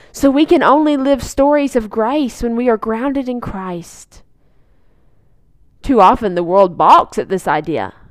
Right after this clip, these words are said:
believing that remaining in Christ must somehow confine his children to a restrictive sphere.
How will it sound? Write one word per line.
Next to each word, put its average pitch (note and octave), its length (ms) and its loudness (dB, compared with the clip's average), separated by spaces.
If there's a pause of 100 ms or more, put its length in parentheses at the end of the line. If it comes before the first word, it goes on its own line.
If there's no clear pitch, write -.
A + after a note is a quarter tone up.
(280)
believing C#4 460 -2
that G3+ 120 0
remaining B3+ 460 -2
in G3+ 120 -6
Christ G#3+ 640 -8
must A3 220 -6
somehow B3 320 -4
confine A3+ 760 -6
his G3+ 220 -6
children A3+ 460 -2
to G3+ 100 -4
a F3+ 80 -2
restrictive F#3 580 -6
sphere. - 560 -10